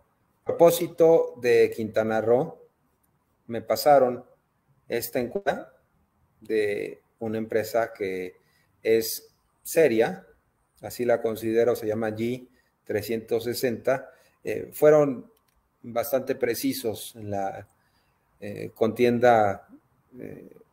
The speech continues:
federal del año pasado y también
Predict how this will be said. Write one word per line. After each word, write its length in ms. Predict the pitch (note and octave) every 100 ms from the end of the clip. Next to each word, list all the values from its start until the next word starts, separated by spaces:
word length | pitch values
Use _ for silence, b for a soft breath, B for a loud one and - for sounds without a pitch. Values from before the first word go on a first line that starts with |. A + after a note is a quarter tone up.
| _ _ _ _ _ _ _
federal 680 | - A2+ A#2 B2 B2+ B2+ b b b _
del 180 | G#2+ A2+
año 240 | B2 B2+
pasado 380 | C3 D#3 C3+ D3
y 80 | B2+
también 560 | A2+ G#2 A2+ A2+ A2